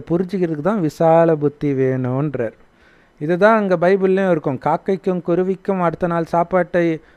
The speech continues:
கொடுக்க தெரிந்த இறைவனுக்கு அதை விட மேன்மையான உனக்கு கொடுக்க தெரியாதா? அதனால என்ன உடுத்துவோம், என்ன சாப்பிடுவோம், இதை பற்றியே ஏன் கவலைப்படுற?" அப்படின்னு இருக்கும். இது எல்லாமே கடைசி நேரத்துக்கான விஷயம்.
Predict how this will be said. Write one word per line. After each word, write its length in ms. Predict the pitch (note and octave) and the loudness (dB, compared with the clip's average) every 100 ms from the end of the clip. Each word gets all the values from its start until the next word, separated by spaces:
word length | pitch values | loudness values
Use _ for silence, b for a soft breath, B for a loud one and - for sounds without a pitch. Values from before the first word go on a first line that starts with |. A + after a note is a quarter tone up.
| b | b
கொடுக்க 280 | D#3+ F3+ F#3 | 0 2 0
தெரிந்த 380 | F3+ E3+ E3+ E3 | 0 0 2 2
இறைவனுக்கு 560 | D#3 E3+ F3+ F3 F#3 | 2 2 0 -2 -2
அதை 260 | F#3 D3+ F#3 | 0 2 2
விட 180 | F#3+ G3+ | 2 0
மேன்மையான 580 | F#3 F#3 F3+ F3+ F#3 | -2 -4 -4 -2 -2
உனக்கு 580 | E3+ F#3 G#3 - - F#3 | 0 -2 -4 -10 -4 -2
கொடுக்க 280 | - F#3+ F#3+ | 0 -2 -2
தெரியாதா? 760 | F3 E3+ E3+ D#3+ D3+ D3+ C3+ A#2+ _ b b b b b _ | -2 0 2 0 2 0 0 -4 _ b b b b b _
அதனால 300 | D3 D#3 F#3+ | -4 0 2
என்ன 400 | F3 D#3+ F#3 F3+ | 2 0 0 0
உடுத்துவோம், 540 | F3 F3 F#3 F3+ F3 E3 | -2 0 0 2 0 0
என்ன 260 | D#3+ F#3 F3 | -2 -2 -2
சாப்பிடுவோம், 540 | E3+ F3 F#3+ F#3 F#3 E3 | -2 -2 -2 -2 -2 -2
இதை 220 | E3 G3 | 0 0
பற்றியே 380 | G3 F#3 G3 F#3+ | -2 -2 2 2
ஏன் 180 | F#3+ | 0
கவலைப்படுற?" 720 | F#3 F3 F3 E3 D#3+ D#3+ D#3+ | 0 0 0 0 0 2 2
அப்படின்னு 280 | C#3+ C#3+ D3 | 2 0 0
இருக்கும். 300 | C3 A#2+ G#2+ - | -2 -4 -10 -6
இது 120 | C#3+ | -2
எல்லாமே 260 | D3+ F#3 | 0 -2
கடைசி 380 | G3 D#3+ G3 A3 | -2 -4 -4 -4
நேரத்துக்கான 600 | G3 F3 - D#3+ D3 C#3+ | -4 -4 -6 -6 -4 -4
விஷயம். 360 | C3+ - D#3+ | -8 -8 -10